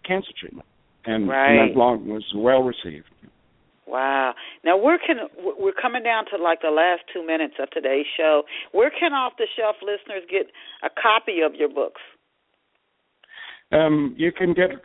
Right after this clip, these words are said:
Speaker 1: get it from the big stores, Barnes and Noble, or you can go direct to Amazon dot com, uh, or you can order them, and the link is in my website. So if you go to the website, ian dexter palmer dot com,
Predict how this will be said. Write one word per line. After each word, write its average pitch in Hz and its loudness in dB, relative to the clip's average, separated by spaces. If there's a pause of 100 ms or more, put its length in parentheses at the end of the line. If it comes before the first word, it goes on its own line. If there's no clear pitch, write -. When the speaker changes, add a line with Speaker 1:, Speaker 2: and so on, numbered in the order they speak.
Speaker 1:
get 175 2
it 170 -2
from 165 -2
the 147 0
big 156 -4 (100)
stores, 127 -2
Barnes 131 -2
and 127 -4
Noble, 117 -6 (220)
or 139 4
you 147 0
can 147 -4
go 151 0
direct 139 -2
to 113 -10
Amazon 120 -6
dot 123 -4
com, 123 -4 (520)
uh, 127 0
or 143 2
you 160 0
can 143 -4
order 151 2
them, 127 -4 (640)
and 127 -6
the 135 2
link 160 2
is 123 -6
in 131 -2
my 123 -2
website. 104 -6 (120)
So 120 -6
if 117 -8
you 127 -6
go 131 2
to 117 -2
the 110 -6
website, 110 -4
ian 113 0
dexter 113 -4
palmer 110 -2
dot 95 -6
com, 98 -4